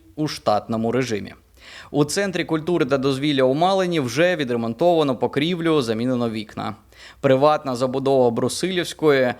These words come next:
Вільшанської, Волицької та Городоцької територіальних громад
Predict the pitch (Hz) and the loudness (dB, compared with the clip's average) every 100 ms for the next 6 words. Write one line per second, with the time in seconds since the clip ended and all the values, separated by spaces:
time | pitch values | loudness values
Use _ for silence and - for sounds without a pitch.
0 | - - 110 104 - 156 165 - - 123 | -12 -12 -8 -8 -2 0 0 -4 -2 0
1 | 110 127 160 147 - - 131 123 - 113 | 0 2 2 0 -2 0 2 2 2 0
2 | 110 117 120 120 110 - 113 107 104 110 | 0 -2 -2 -2 -4 -4 -4 -4 -4 -6
3 | 110 123 113 107 117 135 165 175 | -2 0 0 -2 0 2 2 0